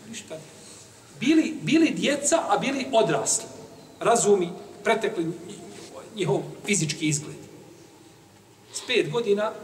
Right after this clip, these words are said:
zapamtio Abdullah ibn Z-, eh, Zubair ibn Awwam, jedan od desetelice, je u Mekki došao i stao iznad poslanika, sa osam i sukao sav.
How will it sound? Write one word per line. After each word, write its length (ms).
zapamtio 560
Abdullah 280
ibn 180
Z-, 160
eh, 220
Zubair 280
ibn 120
Awwam, 360
jedan 180
od 100
desetelice, 580
je 120
u 80
Mekki 340
došao 480
i 80
stao 280
iznad 220
poslanika, 520
sa 100
osam 180
i 60
sukao 400
sav. 200